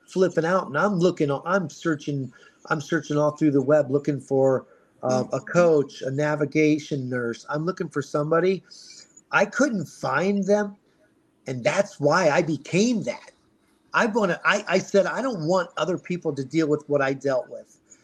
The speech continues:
Speaker 1: So I became that next door, that next place you should go when you leave your doctor's office.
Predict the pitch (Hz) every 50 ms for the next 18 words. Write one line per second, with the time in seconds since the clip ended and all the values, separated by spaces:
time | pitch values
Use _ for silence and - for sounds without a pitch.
0 | _ _ _ - - - 135 147 175 226 220 190 110 95 - - - - 170 170
1 | 175 185 190 196 185 160 139 - 147 135 123 - 139 135 135 135 131 - - -
2 | - 139 120 113 139 135 139 139 127 127 123 110 113 135 127 - 135 139 147 143
3 | - - _ - 151 147 131 135 - 143 127 - - 131 120 - 147 139 135 127
4 | 131 131 131 135 135 139 143 143 123 135 127 113 - 139 143 156 151 - - 131
5 | - 143 127 123 123 - 135 127 - - -